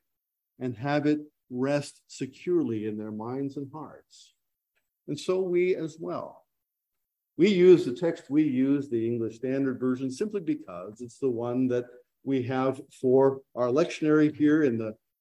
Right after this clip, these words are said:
in the scriptures. And you've got to pick one. You can't pick 'em all, I guess. That just causes confusion. But at the same time, it's not as though there's only one to use.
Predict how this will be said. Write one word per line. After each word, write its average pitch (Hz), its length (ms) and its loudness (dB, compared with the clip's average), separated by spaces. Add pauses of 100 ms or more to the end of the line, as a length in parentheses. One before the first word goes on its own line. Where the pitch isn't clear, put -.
(240)
in 123 180 -4
the 113 40 -4
scriptures. 170 380 2
And 185 140 6
you've 180 120 2
got 233 140 0
to 220 80 0
pick 208 320 0
one. 113 460 0 (500)
You 127 140 0
can't 165 400 0
pick 160 160 0
'em 95 120 -10
all, 123 540 2
I 92 80 -16 (100)
guess. 98 260 -14
That 117 200 -4
just 117 220 -6
causes 98 440 -10
confusion. 117 540 -6 (1800)
But 175 80 10
at 180 80 8
the 180 80 6
same 254 280 4
time, 220 360 -2 (500)
it's 165 220 2
not 226 260 2
as 175 140 4
though 175 240 10
there's 156 240 4
only 170 320 0
one 139 400 0
to 180 140 -2
use. 180 680 -4